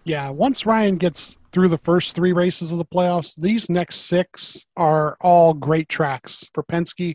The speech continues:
and for Ryan. Uh, Las Vegas, once again, we get back to a mile and a half. We'll get back to that running up front and making those adjustments during the stages. At this point last year, he was out of the playoffs, so th-, they were just doing things to, to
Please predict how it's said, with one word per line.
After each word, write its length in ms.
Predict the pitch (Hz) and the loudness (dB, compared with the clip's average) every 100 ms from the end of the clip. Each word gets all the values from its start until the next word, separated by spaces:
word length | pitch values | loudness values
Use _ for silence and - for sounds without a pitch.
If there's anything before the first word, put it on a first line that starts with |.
| - | -6
and 120 | 151 - | -6 -4
for 100 | 147 | -4
Ryan. 420 | 151 147 135 131 - | -4 -4 -6 -8 -8
Uh, 220 | 139 139 | -6 -4
Las 380 | 151 185 180 165 | 0 2 2 2
Vegas, 440 | 180 175 170 156 | 0 2 -2 -2
once 220 | 175 156 165 | -2 -2 -4
again, 200 | 160 151 | -6 -6
we 80 | |
get 160 | 151 165 | -6 -4
back 220 | 175 160 | -4 -4
to 100 | - | -4
a 20 | |
mile 300 | 160 160 156 | -2 -2 -4
and 80 | 147 | -4
a 40 | 127 | -8
half. 260 | 139 120 - | -10 -12 -10
We'll 100 | 147 | -10
get 120 | - | -4
back 240 | 160 151 | -4 -4
to 120 | - | -6
that 200 | 147 143 - | -6 -6 -4
running 480 | 165 170 170 170 165 | 2 4 4 2 0
up 160 | 160 | -2
front 500 | - - 160 147 - - | -2 0 0 0 -6 -6
and 280 | 147 147 185 | -4 -4 -2
making 280 | 175 180 | 0 2
those 180 | 170 160 | 4 4
adjustments 560 | 147 135 160 - 160 - | 2 0 0 2 -2 0
during 240 | 165 156 | 0 2
the 80 | 147 | -2
stages. 680 | - 156 151 147 147 143 - | -2 0 0 -2 -2 -4 -8
At 100 | 190 180 | -6 -2
this 140 | 175 | 0
point 240 | - 175 | 2 0
last 300 | 160 165 - | 0 -2 -2
year, 80 | 160 | -4
he 100 | 151 | -2
was 200 | 147 139 | -2 -4
out 480 | - 208 202 220 - - | 0 4 4 0 -8 -8
of 100 | 156 | -6
the 80 | 151 | -4
playoffs, 540 | 147 139 156 170 - | -4 -2 -2 -4 -10
so 220 | - 165 147 | 0 2 2
th-, 120 | 151 - | 0 -2
they 120 | 165 | 0
were 100 | 160 | 0
just 240 | 151 151 | -2 -2
doing 240 | 160 170 160 | 2 2 2
things 360 | 165 160 - | 0 -2 -4
to, 200 | - 147 | -6 -6
to 140 | - | -4